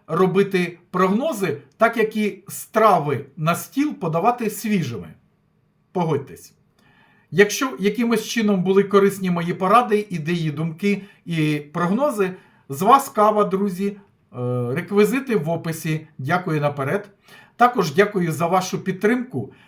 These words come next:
за ваші лайки, коменти. Не забувайте підписуватись на наш канал.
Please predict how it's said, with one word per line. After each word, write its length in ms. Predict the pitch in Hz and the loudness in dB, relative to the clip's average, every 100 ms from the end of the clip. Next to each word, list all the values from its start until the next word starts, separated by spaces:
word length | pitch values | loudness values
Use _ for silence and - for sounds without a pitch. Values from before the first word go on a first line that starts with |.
| _ _ | _ _
за 460 | 131 123 180 170 - | -8 0 4 4 4
ваші 380 | 147 185 196 190 | 0 2 2 0
лайки, 480 | 180 214 233 - 185 | 4 4 4 -2 -6
коменти. 540 | - 220 202 139 135 | 2 2 2 -2 -4
Не 100 | 147 | -2
забувайте 540 | 160 185 196 196 - 165 | -2 -2 2 2 0 -6
підписуватись 680 | 170 - 185 175 165 156 | -6 -4 -4 -4 -6 -6
на 100 | 165 | -4
наш 200 | 160 170 | -2 -2
канал. 380 | - 208 233 254 | 0 4 4 4